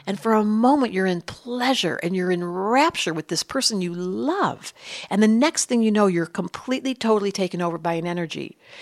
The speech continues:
Now, if it goes twisted, which can happen to lots of people, and it gets kinda taunted by dark,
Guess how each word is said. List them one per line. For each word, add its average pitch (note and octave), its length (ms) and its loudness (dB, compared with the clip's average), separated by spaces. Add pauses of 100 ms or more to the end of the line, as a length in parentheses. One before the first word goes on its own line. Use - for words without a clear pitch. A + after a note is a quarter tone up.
(240)
Now, G3+ 420 2
if - 80 -10
it F#3 80 -6
goes G3 220 0
twisted, D4 580 2 (200)
which - 180 -8
can G3+ 120 -8
happen G#3+ 220 -4
to F3 80 -8
lots E3+ 320 -2
of F#3+ 80 -8
people, B3 340 -6
and A3+ 120 -2
it E3+ 80 -6
gets - 180 -2
kinda F#3+ 240 -2 (400)
taunted G3+ 480 2
by F3 360 0 (480)
dark, F#3+ 480 2